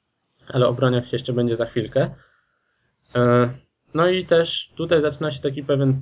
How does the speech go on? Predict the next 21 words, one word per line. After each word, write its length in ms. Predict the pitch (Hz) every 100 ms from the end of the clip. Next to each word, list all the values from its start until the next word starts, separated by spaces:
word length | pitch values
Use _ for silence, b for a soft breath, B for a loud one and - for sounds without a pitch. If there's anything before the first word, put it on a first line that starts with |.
| -
problem, 840 | 135 147 131 113 113 123 143 156 - _ _ _ -
bo 320 | 120 123 -
o 120 | 127
ile 680 | 135 139 139 131 127 123 127 _ _ _ -
to 100 | 131
tak 180 | 131
nie 80 | 135
przeszkadza 460 | 135 - - 135 135
w 100 | 131
poziomach 380 | 123 127 123 123
latanych, 580 | 123 - 131 127 127 135 -
to 380 | 120 120 123 120 _ _ _ _ _ _
w 40 | -
poziomach 380 | 120 127 123
chodzonych 480 | - 127 131 131 131
już 140 | 117 117
bardziej 360 | 127 127 131
sterowanie. 680 | 131 127 135 127 110 104 92 _ _ _ _ _ _ _
E, 180 | - 113
sterowanie 500 | 120 147 160 170 170
wygląda 680 | 151 143 147 151 147 143